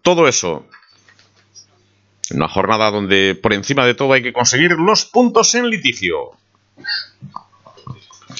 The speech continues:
Entretanto, en La Malata pierde el Real Unión por un gol a cero. Marcó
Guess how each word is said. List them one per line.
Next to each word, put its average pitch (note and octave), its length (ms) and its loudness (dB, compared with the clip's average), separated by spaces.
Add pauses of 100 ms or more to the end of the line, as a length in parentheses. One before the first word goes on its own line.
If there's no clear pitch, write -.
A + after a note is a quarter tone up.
(340)
Entretanto, E3+ 720 2
en D#3+ 340 0
La C3+ 240 4
Malata D3 340 -2
pierde E3+ 220 -6
el D3+ 80 0
Real D#3+ 160 2
Unión D#3+ 240 0
por D3+ 300 2
un G3+ 160 4
gol E3+ 100 4
a C3+ 60 0
cero. E3+ 260 0
Marcó D3+ 460 2